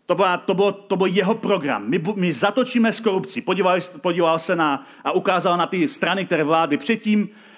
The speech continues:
a mnoho z nich mělo mnoho korupčních skandálů, mnozí z vás to dobře pamatujete. A náš současný premiér řekl: "My s tím zatočíme, my změníme,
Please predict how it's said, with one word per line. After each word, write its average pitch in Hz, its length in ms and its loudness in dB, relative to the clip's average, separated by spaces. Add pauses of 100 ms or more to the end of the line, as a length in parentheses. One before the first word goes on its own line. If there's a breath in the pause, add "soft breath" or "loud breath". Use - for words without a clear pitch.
(100)
a 135 60 0
mnoho 208 320 2
z 151 120 -4
nich 214 200 4
mělo 196 220 2
mnoho 220 260 2
korupčních 214 440 0
skandálů, 214 520 2
mnozí 180 260 0
z 175 40 -4
vás 175 220 2
to 190 80 0
dobře 160 260 0
pamatujete. 196 640 0 (560 soft breath)
A 143 40 0
náš 147 140 2
současný 196 380 0
premiér 185 300 0
řekl: 180 220 0
"My 208 120 2
s - 60 -6
tím 240 140 2
zatočíme, 247 480 0
my 156 140 0
změníme, 190 1000 2